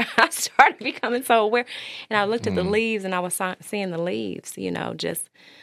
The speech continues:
Speaker 1: you know,
Speaker 2: Mm.
Speaker 1: blowing in the wind. And so I became so present to,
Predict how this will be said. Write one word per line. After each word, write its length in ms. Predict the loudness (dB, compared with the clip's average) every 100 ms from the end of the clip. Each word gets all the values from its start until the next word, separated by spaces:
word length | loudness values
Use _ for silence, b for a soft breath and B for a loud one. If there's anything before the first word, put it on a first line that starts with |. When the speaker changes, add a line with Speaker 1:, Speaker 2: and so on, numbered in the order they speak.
| B _
Speaker 1:
you 100 | -6
know, 100 | -6
Speaker 2:
Mm. 40 | -4
Speaker 1:
blowing 300 | -2 -2 -4
in 100 | -4
the 80 |
wind. 520 | -4 -4 -4 -4 -4 -4
And 200 | -6 -6
so 120 | -8
I 100 | -8
became 420 | -10 -8 -8 -8
so 220 | -8 -10
present 640 | -8 -6 -4 -4 -8 -10 -8
to, 580 | -6 -4 -6 -8 -10